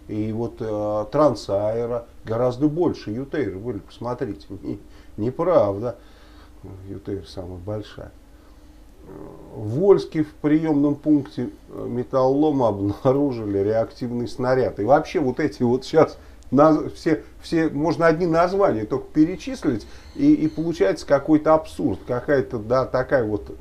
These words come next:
российская Сирия такая. То есть вот в Вольске обнаружили реактивный снаряд в, в приёмке, <laughs> да. Как помнишь, голые бабы по небу летят, в баню попал реактивный снаряд. Вот так и здесь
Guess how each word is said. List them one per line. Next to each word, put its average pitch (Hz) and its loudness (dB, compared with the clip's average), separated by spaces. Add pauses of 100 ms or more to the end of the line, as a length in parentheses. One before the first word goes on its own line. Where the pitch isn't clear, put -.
российская 131 2
Сирия 120 -2
такая. 101 -8 (400)
То 135 6
есть 131 6
вот 135 2 (1160)
в 104 -8
Вольске 139 2
обнаружили 123 0
реактивный 120 -2
снаряд 131 -2 (320)
в, 107 -10
в 101 -14
приёмке, 123 -2
<laughs> - -16
да. 147 -6 (360)
Как 123 0
помнишь, 127 -2
голые 127 2
бабы 117 2
по 127 -4
небу 151 -2
летят, 123 -6
в 101 -14
баню 123 -4
попал 113 -6
реактивный 107 -8
снаряд. 113 -8
Вот 101 -12
так 120 -6
и 123 -6
здесь 101 -8